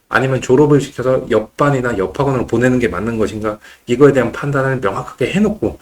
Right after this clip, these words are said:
미리 정해놓고 가셔야 돼요. 제가 만난, 제가 꼬꼬마 강사일 때 진짜 이 하위권에 기가 막힌 선생님이 계셨어요. 영어 선생님이셨는데.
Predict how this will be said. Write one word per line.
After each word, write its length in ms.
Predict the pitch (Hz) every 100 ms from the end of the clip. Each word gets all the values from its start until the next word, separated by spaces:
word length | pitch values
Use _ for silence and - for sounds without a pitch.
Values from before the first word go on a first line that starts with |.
| _ -
미리 260 | 135 147
정해놓고 420 | 139 123 135 127
가셔야 260 | 110 98 98
돼요. 140 | 92 87 - - _ _ _ _ _ _ _ _ _ _ _ _ _ _ _ -
제가 880 | 139 151 170 160 147 135 120 107 -
만난, 280 | 127 143 147
제가 280 | 139 139
꼬꼬마 420 | 196 180 262 269 156
강사일 360 | 117 120 98
때 240 | - 110 87 _ _ _ _ _ _ _ _ _ _
진짜 680 | - 123 127 143 117 - - _ -
이 240 | 143 165
하위권에 640 | 160 208 226 220 165 147
기가 320 | - 139 131 160
막힌 400 | 160 - 220 185
선생님이 340 | 160 165 165
계셨어요. 360 | 95 95 - 82
영어 200 | 104 110
선생님이셨는데. 560 | 110 104 95 82 87